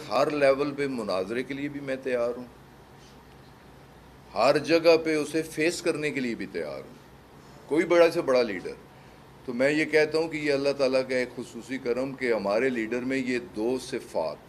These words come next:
बाकी इंसान खूबियों और खामियों का मजमू है, किसी में खूबियाँ ज़्यादा हैं, किसी में खामियाँ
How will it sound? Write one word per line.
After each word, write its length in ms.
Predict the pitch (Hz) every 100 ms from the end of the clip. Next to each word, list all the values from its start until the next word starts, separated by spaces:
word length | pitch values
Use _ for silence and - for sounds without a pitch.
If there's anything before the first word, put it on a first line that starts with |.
| - - -
बाकी 320 | 110 117 151
इंसान 440 | 147 147 131 139 143
खूबियों 440 | - 120 131 147
और 80 | 143
खामियों 400 | 143 113 123 135
का 140 | 139 151
मजमू 420 | 143 131 147 143
है, 120 | 92 - - - - - - - - - - - - -
किसी 200 | 131 135
में 140 | 139
खूबियाँ 420 | 127 120 113 135 147
ज़्यादा 320 | 135 117 127
हैं, 140 | 139
किसी 220 | 131 123 131
में 180 | 127
खामियाँ 440 | - 98 107 123